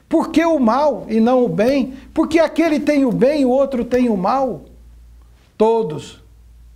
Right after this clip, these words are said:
irão passar. Então, quando reencarnamos neste planeta de provas e expiação, Wilson,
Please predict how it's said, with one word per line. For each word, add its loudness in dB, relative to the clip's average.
irão -4
passar. -10
Então, 0
quando 0
reencarnamos 0
neste -2
planeta -2
de -12
provas -2
e -6
expiação, -6
Wilson, -10